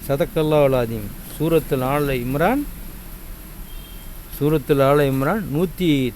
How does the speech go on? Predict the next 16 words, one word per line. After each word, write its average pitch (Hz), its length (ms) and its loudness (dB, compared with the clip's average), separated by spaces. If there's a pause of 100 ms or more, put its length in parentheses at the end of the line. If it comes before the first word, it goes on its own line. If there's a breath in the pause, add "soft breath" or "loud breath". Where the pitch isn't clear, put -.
(100)
தொண்ணூத்தி 170 440 0
மூன்றாவது 151 460 4
அத்தியாயத்துடன் 131 680 -2 (600)
இன்ஷா - 180 -4
அல்லாஹ் 131 240 2
இன்று 123 240 -2
நிறைவு 131 300 -2
செய்கிறோம். 147 340 -2
இன்ஷா - 180 -2
அல்லாஹ், 135 320 2
அல்லாஹ் 151 280 2
நாடினால் 185 600 0 (640 loud breath)
நாளைய 139 440 8
தினம் 196 380 2
இன்ஷா 143 220 0
அல்லாஹ் 120 380 4